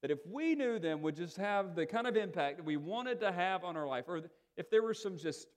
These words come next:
concrete unchangeable, unalterable facts that we could just rely on about our spiritual lives,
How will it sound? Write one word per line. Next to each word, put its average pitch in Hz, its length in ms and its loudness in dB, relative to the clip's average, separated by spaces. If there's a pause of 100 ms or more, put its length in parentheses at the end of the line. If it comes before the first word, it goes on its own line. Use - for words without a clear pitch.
(840)
concrete 202 880 -2 (800)
unchangeable, 135 1200 -4
unalterable 170 920 0 (120)
facts 208 440 -6
that 190 180 -8
we 220 140 -4
could 202 160 -4
just 156 280 -6
rely 196 600 0
on 147 240 0
about 151 260 0
our 139 140 0
spiritual 247 680 -2
lives, 123 600 -2